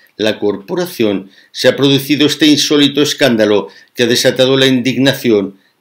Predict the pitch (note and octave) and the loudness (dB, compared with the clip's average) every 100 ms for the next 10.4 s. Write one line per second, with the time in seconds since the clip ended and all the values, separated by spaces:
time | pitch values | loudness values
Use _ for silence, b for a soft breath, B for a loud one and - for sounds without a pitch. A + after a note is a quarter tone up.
0 | - A2+ G#2+ A#2+ A#2 - - B2+ A#2+ G2+ | -8 -4 -2 -2 -2 -4 -6 -4 -2 -2
1 | C3 A2 G2 E2+ - - G#2 G2+ F#2+ F2+ | -2 -2 -4 -6 -10 -4 -2 -2 -4 -6
2 | - F#2+ - - G#2+ - A#2 G2+ F#2 A#2 | -6 -8 -8 -8 -8 -8 -10 -10 -6 -2
3 | G#2 F#2 - - B B B B A#2+ B2 | 0 -2 -6 -14 B B B B 0 2
4 | B2+ B2 B2+ B2 B2+ B2+ C3+ C3+ C#3 C3+ | 4 2 2 0 2 2 2 0 0 0
5 | G#2+ A#2+ A#2+ A#2 C3 C3 C#3 B2+ C3 C3 | 0 -2 0 0 0 0 0 0 2 0
6 | - A#2+ A2 - B2+ C#3 C#3 D3+ B2+ A#2 | 0 -2 -2 -2 0 0 0 2 2 0
7 | b b b b B2+ D3 D#3 D#3 D3 D3+ | b b b b 0 2 2 2 2 -2
8 | - C#3+ D#3 D3+ C3+ C#3+ D3 - B2 C3 | -2 -2 2 2 2 2 0 -2 -4 -2
9 | D3 B2 A#2+ A#2+ A#2+ - A2 - A#2 G#2+ | -2 0 0 2 -2 -2 -4 -2 -4 -4
10 | - D#3 G2+ | 0 -2 -2